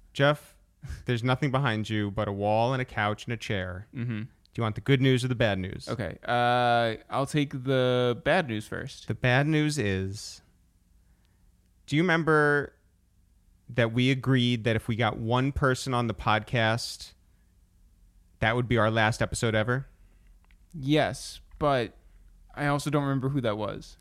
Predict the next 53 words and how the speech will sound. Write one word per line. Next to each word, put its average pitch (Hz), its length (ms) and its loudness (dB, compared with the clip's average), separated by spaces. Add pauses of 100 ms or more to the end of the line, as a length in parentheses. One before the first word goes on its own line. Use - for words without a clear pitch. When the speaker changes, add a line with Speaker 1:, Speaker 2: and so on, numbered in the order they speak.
(420)
Speaker 1:
It 110 40 -2
was 113 120 0
A 127 100 4
J 165 160 6
Calloway. 104 680 6
Speaker 2:
Oh, 127 180 0
right. 113 420 -2
Speaker 1:
And 165 240 8
the 135 60 6
Speaker 2:
Oh, - 20 -2
Speaker 1:
bad 135 240 8
Speaker 2:
no. 147 60 6
Speaker 1:
news 139 180 6
Speaker 2:
Yeah, 135 220 6
Speaker 1:
is - 180 2
Speaker 2:
I 131 100 2
got 147 180 2
some 139 140 -2
bad 117 240 2
news, 110 340 -4
yeah. 113 300 2
Speaker 1:
<laughs> 151 220 2
he 131 180 4
was, 131 300 4 (300)
he 135 100 4
was 123 120 6
let 143 220 8
go 131 240 10
from, 113 380 2
uh, 101 560 2 (320)
Speaker 2:
Extra. 120 560 -4 (180)
Speaker 1:
Extra, 123 380 2
the 101 80 0
T 120 220 0
V 131 160 4
show. 98 420 0 (120)
Speaker 2:
Yeah. 113 280 -4
Speaker 1:
Because 113 400 -2
of, 107 200 0
um, 101 380 0
Speaker 2:
He - 60 0
put 95 180 0
some 143 160 -6
extra 127 360 -4
hands 131 280 0
on 117 160 -2
some 113 480 -6
Speaker 1:
Listen, 104 480 0
there 120 100 4
were 113 140 2
allegations 131 760 2
against 127 380 0
him, 160 280 0